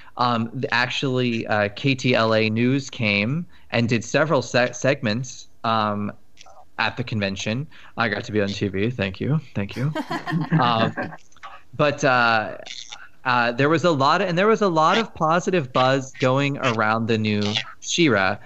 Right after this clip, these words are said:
Speaker 1: You know, a lot of times negative Nancys, right, online are gonna be the loudest. But, like, in general, there seemed to be, like, an excitement about that we were actually getting a new She-Ra. Um, I saw a lot of She-Ra merchandise at the vendor tables this year, so probably in anticipation.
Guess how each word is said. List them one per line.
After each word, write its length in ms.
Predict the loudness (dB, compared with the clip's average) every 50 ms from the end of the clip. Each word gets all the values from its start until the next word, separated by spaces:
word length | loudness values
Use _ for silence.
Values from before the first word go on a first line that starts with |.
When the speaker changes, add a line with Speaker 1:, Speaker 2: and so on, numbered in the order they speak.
| -14 -12 -4
Speaker 1:
You 100 | 0 2
know, 240 | 4 4 4 4 4
a 0 |
lot 200 | 4 4 4 2
of 100 | 2 0
times 440 | 0 0 2 2 2 0 -2 -2 -4
negative 760 | -2 0 0 2 2 0 0 0 0 2 2 2 2 0 0
Nancys, 640 | 0 2 2 2 0 -2 -2 -2 0 0 0 0 0
right, 180 | 0 2 2 2
online 640 | 2 0 0 0 2 2 2 2 2 2 2 0
are 100 | 0 0
gonna 240 | 0 0 0 2 2
be 120 | 2 0 0
the 120 | -2 -2
loudest. 720 | -2 0 2 2 2 2 2 2 0 0 -2 -4 -6 -2 -2
But, 120 | 0 0 2
like, 240 | 2 0 0 0
in 220 | 0 2 2 2 2
general, 640 | 2 2 2 2 2 2 2 2 2 2 0 0 0
there 140 | 0 0 0
seemed 300 | 0 0 0 0 0 -2
to 80 | -2
be, 100 | 0 2
like, 220 | 2 2 2 0 0
an 80 | -2
excitement 520 | -2 -4 -2 -2 0 0 0 0 0 0 0
about 320 | 0 0 0 0 0 -2
that 120 | -4 -2 -2
we 100 | 0 0
were 100 | 2 2
actually 340 | 2 0 -2 -4 -8 -8 -6
getting 240 | -4 -2 -2 -2 -2
a 20 |
new 160 | -2 -2 -4
She-Ra. 480 | -4 -2 0 2 2 4 4 2 2 0 -4 -8 -14 -16 -16 -18 -18 -12 -4
Um, 480 | -2 0 2 2 2 2 0 0 -2 -4 -8 -6 -4 -2
I 100 | -2 0
saw 260 | 2 2 2 2 4
a 20 |
lot 240 | 4 4 4 4 2
of 80 | 2 0
She-Ra 360 | -2 -2 0 2 2 2 2
merchandise 640 | 2 0 -2 -2 -2 0 0 0 0 0 -4 -6 -4 -2
at 220 | -2 -2 -2 -4
the 100 | -4 -2
vendor 300 | 0 0 0 2 0 0
tables 460 | 0 2 0 2 2 2 2 2 2
this 240 | 0 0 0 2 2
year, 240 | 2 4 4 2 2
so 120 | 0 0 0
probably 340 | 2 2 4 4 4 4 4
in 120 | 4 4
anticipation. 840 | 2 2 0 -2 -4 -6 -8 -4 -2 0 0 0 0 0 -2 -2 -4